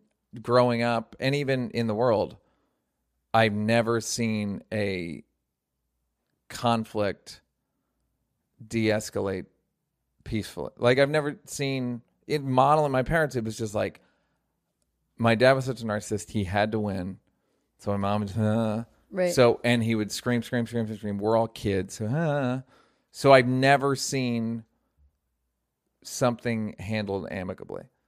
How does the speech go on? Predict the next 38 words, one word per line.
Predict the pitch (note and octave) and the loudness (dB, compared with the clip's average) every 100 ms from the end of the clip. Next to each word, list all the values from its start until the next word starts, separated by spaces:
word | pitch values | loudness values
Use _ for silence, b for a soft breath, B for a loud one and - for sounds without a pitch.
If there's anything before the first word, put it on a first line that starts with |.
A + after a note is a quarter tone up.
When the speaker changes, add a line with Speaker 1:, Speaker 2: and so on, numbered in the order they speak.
| _ _ _ _ - | _ _ _ _ 0
Speaker 1:
It's | A#2 - | 0 0
all | - G#2+ G#2+ G2+ | 0 2 2 0
force. | - F#2+ C#2+ - - _ _ - | -2 -2 -4 -8 -18 _ _ -2
And | F#3+ F#3+ | 0 2
you | G3+ G#3+ | 2 4
can | A3+ | 4
tell. | F#3+ A3+ C4+ C#3+ | 6 8 8 4
You | C#3+ | 2
can, | D#3+ D#3 C3 | 0 -4 -2
you've | C#3 - | 0 2
Speaker 2:
You | |
Speaker 1:
seen | B3+ | 6
Speaker 2:
can | - - | 8 8
Speaker 1:
it. | |
Speaker 2:
tell, | F4+ D#4 | 8 8
but | G3 B3+ B3+ - | 8 2 4 2
also, | A#3+ C#4 C#4+ C4 A3 - _ _ _ F3+ - _ _ _ _ - | 0 0 4 6 4 0 _ _ _ -16 -16 _ _ _ _ 0
I, | F#3+ F#3 F#3 | 2 0 -2
a | F#3+ | -4
lot | F#3 F3+ F3 E3 E3+ | -4 -4 -6 -4 -4
of | F3 - | -8 -16
people | - E3 - F#3+ - _ _ - | -16 -14 -14 -14 -20 _ _ -18
have | - E3+ F3 E3 _ _ | -10 -6 -6 -10 _ _
your | - F3 E3+ | -6 -4 -4
same | F3+ E3+ | -6 -10
experience. | E3+ G3 E3+ - F#3 | -10 -6 -6 -6 -6
The | F#3+ | -2
amount | G#3 G#3 A3+ | 2 2 2
of | A#3+ - _ b b b b | 0 -6 _ b b b b
times | - G#3+ G3 | 0 2 4
I've | F3+ | 2
had | F#3+ F3 | 2 0
conversations, | F#3 E3+ E3+ E3 | -2 -4 -4 -4
let's | E3 - | -6 -4
say | E3+ | -4
with | E3 | -2
exes, | F3 - E3+ D#3+ | -4 -4 -4 -2
and | E3 | -4